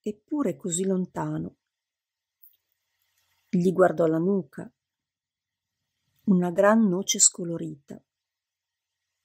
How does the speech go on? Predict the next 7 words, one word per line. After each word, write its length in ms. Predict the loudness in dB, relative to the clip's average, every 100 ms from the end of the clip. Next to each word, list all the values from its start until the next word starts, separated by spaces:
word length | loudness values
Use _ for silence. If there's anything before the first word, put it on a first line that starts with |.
| _ _ _ _ _ _ _ _ _ _ _
I 120 | -2
capelli 420 | 0 0 2 2 0
brizzolati 760 | -4 -4 0 4 4 4 -2
erano 400 | 0 -2 -2 -4
così 380 | -2 0 2 0
vivi, 540 | 0 -4 -6 -8 -10 -8 2
ispidi. 760 | 6 8 6 -2 -8 -10 -14